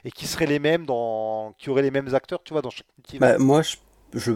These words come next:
Speaker 2: je pensais, alors je trouve ça plutôt marrant d'avoir un univers où on a, euh, les Quatre Fantastiques, les Inhumains et, euh, les X-Men,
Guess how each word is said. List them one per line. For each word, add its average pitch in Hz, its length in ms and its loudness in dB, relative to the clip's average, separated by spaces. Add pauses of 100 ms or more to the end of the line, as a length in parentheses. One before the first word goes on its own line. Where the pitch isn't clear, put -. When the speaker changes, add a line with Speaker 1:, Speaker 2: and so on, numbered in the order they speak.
Speaker 2:
je 110 120 -2
pensais, 120 240 2
alors 123 140 8
je - 60 -8
trouve - 160 -8
ça 131 160 0
plutôt 131 300 -2
marrant 123 280 2
d'avoir 113 280 2
un 110 100 0
univers 113 540 0
où 127 160 2
on 123 180 4
a, 131 360 2
euh, 104 260 0
les 117 160 0
Quatre 120 200 -4
Fantastiques, - 760 -4
les 123 320 0
Inhumains 123 420 2 (480)
et, 127 240 4
euh, 110 300 -2
les 120 140 0
X-Men, 127 520 0